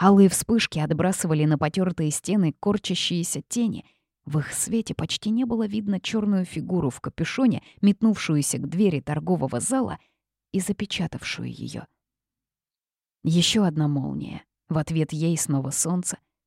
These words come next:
Шорох быстрых шагов по коридору, и опять летит холодильник. На этот раз вампиру удалось перехватить его, но тот, разломившись о пол, сбил его с ног. Холодильник грохнулся сверху.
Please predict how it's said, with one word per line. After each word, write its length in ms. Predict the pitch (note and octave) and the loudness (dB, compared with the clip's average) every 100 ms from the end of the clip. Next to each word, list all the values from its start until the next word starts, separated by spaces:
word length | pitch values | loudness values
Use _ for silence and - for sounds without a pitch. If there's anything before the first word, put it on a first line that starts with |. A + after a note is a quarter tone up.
| _ _ - | _ _ -6
Шорох 440 | - F#3+ F3+ D#3+ | 4 6 6 4
быстрых 480 | D3 F3 - D#3+ - | 0 0 0 -4 -2
шагов 420 | - D3 G3 G3 | -4 0 -2 -2
по 100 | - | -8
коридору, 560 | - - D3 - - D#3+ _ | -6 -6 -4 -6 -6 -8 _
и 100 | A3+ | 0
опять 320 | G#3+ - B3+ A#3+ | 2 2 0 0
летит 320 | A3 - - | 0 -2 -10
холодильник. 720 | - F#3+ F#3+ E3+ - E3 - _ _ _ _ - | -4 -2 -2 -4 -6 -10 -14 _ _ _ _ -6
На 180 | D3+ D3+ | -2 0
этот 200 | D#3 D3+ | 0 0
раз 260 | F#3+ F3 | 0 0
вампиру 440 | C#3 D3 - F3+ D#3+ | 0 0 2 2 4
удалось 420 | D#3 D3 E3 - | 4 4 2 0
перехватить 760 | - C#3+ - D3+ E3+ A3 - | -2 -4 -2 -2 -2 -6 -6
его, 240 | B2+ C3 C3 | -6 -2 0
но 220 | D#3 D3+ _ | 0 -2 _
тот, 260 | C4+ C#4+ - _ _ | -4 -4 -6 _ _
разломившись 880 | E3+ E3+ E3+ F3+ E3+ - - B2 D#3+ | 0 2 4 4 2 0 -6 -6 -8
о 60 | |
пол, 340 | - - A#2 - _ _ - | -8 -10 -10 -12 _ _ -10
сбил 320 | F3 E3+ G#3 | -6 -2 -2
его 260 | F#3+ F#3+ G3 | -2 -6 -8
с 160 | - | -8
ног. 320 | - - - - _ _ _ _ _ _ _ _ _ _ _ _ | -10 -10 -14 -20 _ _ _ _ _ _ _ _ _ _ _ _
Холодильник 600 | - F#3 F3 F3 E3+ E3 | 2 6 6 6 6 4
грохнулся 640 | A#2 E3 D#3+ D#3+ D#3 D#3 E3 | 4 0 2 0 0 0 -6
сверху. 540 | - D3 - - - | -6 -6 -8 -10 -14